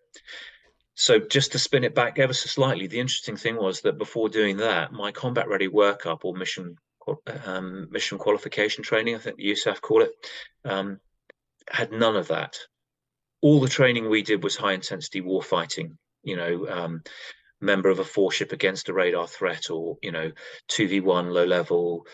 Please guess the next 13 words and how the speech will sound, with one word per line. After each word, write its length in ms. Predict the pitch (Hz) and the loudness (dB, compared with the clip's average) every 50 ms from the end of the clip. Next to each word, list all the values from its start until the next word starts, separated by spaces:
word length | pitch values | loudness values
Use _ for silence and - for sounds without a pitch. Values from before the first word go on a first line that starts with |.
| - _ _ _ _ _ - | -20 _ _ _ _ _ -8
you 120 | 113 101 | -6 -4
know, 100 | 95 87 | -2 0
it 180 | 85 - 113 - | 0 0 0 0
was, 200 | - 104 - 98 | 0 -2 -2 -2
none 240 | 107 113 113 113 | 0 2 2 2
of 100 | 113 101 | 2 2
it 140 | 117 - - | 2 2 0
was, 380 | 95 95 98 90 - - - - - - 127 | 0 -4 -4 -2 -4 -4 -6 -8 -10 -14 -8
was 240 | - 110 98 - - - | -4 -4 -4 -4 -4 -4
this, 340 | - 98 92 - - - - - | -4 -2 -2 -2 -2 -4 -4 -6
this 240 | - - - 95 - | -8 -8 -6 -6 -6
stuff, 460 | - - - 98 90 - - - - - - | -4 0 0 0 0 -2 -8 -18 -18 -14 -10
um, 420 | 98 92 90 90 85 90 87 87 | -8 -8 -6 -6 -8 -8 -10 -14